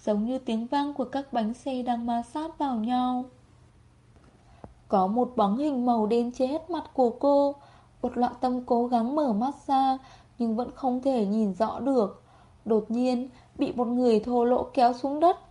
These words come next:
sức lực rất mạnh, cả người cô gần như bay ra ngoài, văng vào tường.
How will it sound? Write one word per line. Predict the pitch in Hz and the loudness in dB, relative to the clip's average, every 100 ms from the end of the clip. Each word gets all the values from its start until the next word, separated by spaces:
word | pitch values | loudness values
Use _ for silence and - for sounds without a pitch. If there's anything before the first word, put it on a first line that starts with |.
| - - _ | -20 -20 _
sức | - 294 277 | -6 -4 2
lực | 269 262 | 0 0
rất | 311 320 | -2 -2
mạnh, | 349 339 240 - _ - _ - | -2 -2 -4 -8 _ -20 _ 2
cả | 254 202 | 2 2
người | 214 208 | 0 0
cô | 202 240 | 0 -2
gần | 240 262 214 | 2 0 2
như | 254 | -2
bay | 262 277 285 285 | 0 0 0 0
ra | 277 | -2
ngoài, | 277 277 254 226 220 - - - | 0 2 4 2 -2 -14 -20 -20
văng | 220 240 233 233 | -4 -2 0 0
vào | 247 233 | 2 2
tường. | 220 247 233 226 202 | 0 0 2 2 0